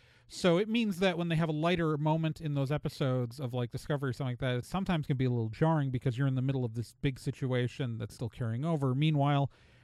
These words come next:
if you have that moment in an episode of Strange New Worlds, because the conflict for the episode might be over at that point, it feels like you, you actually feel relief in the comedic scene, and it feels more natural in that context.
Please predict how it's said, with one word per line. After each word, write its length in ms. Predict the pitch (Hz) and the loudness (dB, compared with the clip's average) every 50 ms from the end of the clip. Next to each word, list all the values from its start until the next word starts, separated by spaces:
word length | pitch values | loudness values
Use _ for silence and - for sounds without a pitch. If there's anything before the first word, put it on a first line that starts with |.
| _ - - | _ -4 0
if 180 | 160 131 - 160 | 2 2 4 6
you 100 | 147 139 | 6 8
have 180 | 156 151 139 | 8 6 6
that 180 | 143 147 151 151 | 4 2 4 6
moment 360 | 151 151 143 139 135 127 - | 6 6 6 6 4 2 4
in 60 | 143 | 2
an 100 | 139 139 | 4 4
episode 460 | 139 - - 127 - - 143 131 127 | 2 0 -2 -8 0 2 4 4 4
of 80 | 117 117 | 2 0
Strange 260 | - - 127 120 113 | 0 0 0 0 2
New 120 | 117 123 127 | 2 0 2
Worlds, 320 | 147 190 196 175 147 - | 4 6 6 6 4 2
because 260 | - 147 - 156 143 | -4 -2 -2 -2 -2
the 60 | - | -2
conflict 500 | - - - 175 175 170 - - 170 - | -6 -2 -2 0 0 -2 -4 -6 -10 -4
for 100 | - 151 | -4 -2
the 120 | 135 143 156 | 0 2 0
episode 540 | 156 - - - - 160 139 131 127 120 120 | 0 0 -4 -2 2 2 4 4 2 2 0
might 220 | 139 139 131 - | 0 -2 -2 -2
be 140 | - 120 - - | -6 -8 -8 2
over 400 | - 156 202 254 185 143 110 98 | 6 8 8 8 8 6 4 2
at 100 | 104 - - | -2 0 0
that 220 | 131 113 104 - | 0 0 0 -2
point, 420 | - - 120 104 101 107 107 - - - _ _ _ - _ _ _ _ _ _ _ _ | -4 -2 -2 0 0 -2 -4 -8 -14 -20 _ _ _ -20 _ _ _ _ _ _ _ _
it 160 | - 151 143 | -2 -2 -2
feels 440 | - - 165 147 139 131 120 113 - | 0 2 2 4 4 4 2 0 -2
like 340 | 151 131 127 120 120 - - | -2 0 0 0 -2 -2 -2
you, 120 | 139 131 | -2 0
you 220 | 127 123 127 131 139 | 0 0 2 2 2
actually 400 | 143 147 139 - - 151 131 127 | 2 0 -2 -4 -2 0 0 0
feel 260 | - - 143 123 117 | 0 0 -2 -2 -2
relief 400 | 113 123 123 117 131 131 123 - | -2 -4 -2 -2 -2 -2 -2 -4
in 80 | 139 120 | -6 -6
the 80 | 120 | -6
comedic 400 | - - 135 117 113 110 104 - | -6 -6 -4 -4 -4 -4 -6 -10
scene, 240 | - - 131 120 117 | -6 -4 -2 -2 0
and 140 | 120 113 117 | -2 -2 -2
it 80 | 117 | -4
feels 320 | - - 139 127 120 104 117 | -4 -4 -2 -2 -2 -2 -2
more 160 | 120 110 107 | -2 0 0
natural 500 | 113 110 110 110 - - - 110 101 107 | 0 -2 -4 -6 -6 -4 -6 -4 -4 -6
in 60 | 104 104 | -8 -8
that 140 | 107 107 | -10 -12
context. 640 | - - 117 107 107 - - 110 107 - - - | -12 -10 -8 -8 -8 -8 -10 -12 -12 -16 -18 -20